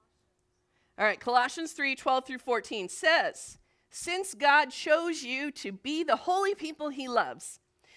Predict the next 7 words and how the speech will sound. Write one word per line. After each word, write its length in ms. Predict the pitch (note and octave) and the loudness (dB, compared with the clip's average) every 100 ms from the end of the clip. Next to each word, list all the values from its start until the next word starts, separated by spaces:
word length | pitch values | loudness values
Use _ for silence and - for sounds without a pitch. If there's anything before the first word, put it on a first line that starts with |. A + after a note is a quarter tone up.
| - | -14
you 140 | A#3 | -6
must 260 | B3+ A#3 - | -4 -4 -8
clothe 560 | - - D#4 F#4 G4 F4+ | -16 0 2 2 0 -2
yourselves 800 | F4+ F4+ - G#3+ F3+ A3 B3 - _ - | -4 -4 0 2 2 -2 -10 -16 _ -6
in 160 | C4 | -6
tender-hearted 720 | B3+ D#4 E4 E4+ E4 D4 C#4 B3 | -4 -4 -2 -2 0 0 0 -2
mercy, 500 | G#3 D#3 - C#3+ | -6 -6 -10 -18